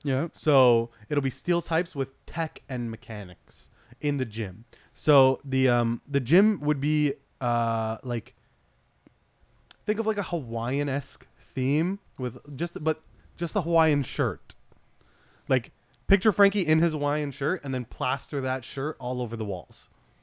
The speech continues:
Speaker 2: That's kinda what I mean.
Speaker 1: Okay.
Speaker 2: Right?
Speaker 1: So, so
Speaker 2: Um,
Speaker 1: very, like, beach vibey.
Speaker 2: Be-, beach. People are in bikinis, like, Speedos. You know, everyone's
Speaker 1: It's
Speaker 2: having a good time. There's music
Speaker 1: the,
Speaker 2: blasting.
Speaker 1: the, the temperature in the gym is a
Speaker 2: Hot.
Speaker 1: war-, is a
Speaker 2: It's hot, bro. People
Speaker 1: Yeah.
Speaker 2: are, uh,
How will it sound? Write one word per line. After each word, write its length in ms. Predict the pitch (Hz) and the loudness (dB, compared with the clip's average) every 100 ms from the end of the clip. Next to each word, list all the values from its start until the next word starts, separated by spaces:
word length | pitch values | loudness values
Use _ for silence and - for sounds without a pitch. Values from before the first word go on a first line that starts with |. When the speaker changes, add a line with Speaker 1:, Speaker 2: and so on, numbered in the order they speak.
| _ _ - | _ _ 0
Speaker 2:
That's 280 | 139 139 | 0 0
kinda 280 | - 135 131 | -2 -2 2
what 140 | 120 113 | 2 0
I 100 | 104 | -2
mean. 220 | 95 87 _ - | -6 -12 _ -2
Speaker 1:
Okay. 240 | 165 147 165 - - - | 0 2 0 -4 -20 -4
Speaker 2:
Right? 300 | 123 127 151 - | 0 0 -2 -4
Speaker 1:
So, 120 | 139 | 4
so 240 | 196 170 123 | 6 6 4
Speaker 2:
Um, 60 | |
Speaker 1:
very, 220 | 180 196 | 2 2
like, 280 | 180 156 127 | 2 0 -2
beach 260 | 151 156 127 | -4 -2 0
vibey. 420 | 123 120 107 98 - - | 0 0 -4 -12 -14 -8
Speaker 2:
Be-, 280 | - 185 151 127 | -8 -8 -10 -2
beach. 360 | 214 226 - 156 | 0 0 -2 -14
People 260 | 190 175 165 | -6 -2 0
are 60 | |
in 100 | 143 | 0
bikinis, 720 | 123 - 214 202 202 202 202 | -4 -6 -4 -2 -2 -2 -4
like, 140 | 135 - | -6 -10
Speedos. 880 | - 214 208 196 196 190 196 196 - - - - | -12 -8 -2 0 2 0 -2 -4 -8 -20 -18 -6
You 60 | 156 | -4
know, 60 | |
everyone's 280 | 160 175 190 | 0 2 2
Speaker 1:
It's 80 | 185 | 0
Speaker 2:
having 100 | 170 | -4
a 40 | 135 | -6
good 80 | |
time. 200 | 131 202 | -4 -2
There's 140 | 165 127 | -2 0
music 480 | 143 190 202 185 165 | 2 2 2 -2 0
Speaker 1:
the, 60 | |
Speaker 2:
blasting. 520 | 202 196 202 - 202 196 | 0 2 0 -2 0 4
Speaker 1:
the, 240 | 143 135 | 4 4
the 80 | 139 | 0
temperature 380 | - 156 151 156 | -2 -2 0 0
in 80 | 143 | 0
the 80 | 131 | 2
gym 260 | 131 135 | 2 2
is 340 | 131 123 120 123 | 2 0 0 -2
a 140 | 123 | 0
Speaker 2:
Hot. 300 | 120 147 131 | 2 4 4
Speaker 1:
war-, 180 | 131 - | 2 -2
is 180 | 139 127 | -4 -2
a 120 | 123 - _ _ _ - | -4 -6 _ _ _ -8
Speaker 2:
It's 180 | 180 151 | -6 -4
hot, 400 | 131 170 - 139 | 0 2 0 2
bro. 200 | 139 147 | 2 2
People 200 | 175 135 | 4 2
Speaker 1:
Yeah. 80 | 151 | 2
Speaker 2:
are, 80 | |
uh, 120 | 156 | -2